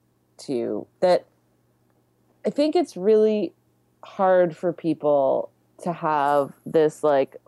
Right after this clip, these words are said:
idea around the holidays that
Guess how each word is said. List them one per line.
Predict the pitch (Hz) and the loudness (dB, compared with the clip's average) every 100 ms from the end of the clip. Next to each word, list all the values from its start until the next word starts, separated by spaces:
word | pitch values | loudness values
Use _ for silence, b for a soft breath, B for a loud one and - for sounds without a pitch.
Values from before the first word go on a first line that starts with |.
| - _ _ - | -20 _ _ -2
idea | 160 156 165 180 190 | -2 -2 -8 -8 -6
around | 175 160 160 | -4 -6 -8
the | 143 | -10
holidays | 143 147 143 131 123 120 127 - _ _ _ _ _ | -10 -6 -6 -6 -6 -8 -10 -14 _ _ _ _ _
that | 165 151 147 - - - | -2 -2 -2 -6 -12 -20